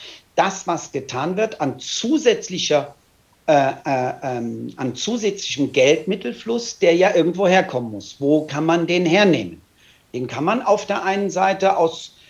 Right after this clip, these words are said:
steuerfinanzierten Mitteln, ich bin aber felsenfest davon überzeugt, dass wir das, und jetzt spreche ich wieder das System an, was Sie vorher hatten,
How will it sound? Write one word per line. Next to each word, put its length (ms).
steuerfinanzierten 1040
Mitteln, 380
ich 140
bin 160
aber 180
felsenfest 640
davon 340
überzeugt, 640
dass 200
wir 140
das, 360
und 160
jetzt 320
spreche 360
ich 140
wieder 160
das 220
System 420
an, 180
was 160
Sie 120
vorher 420
hatten, 320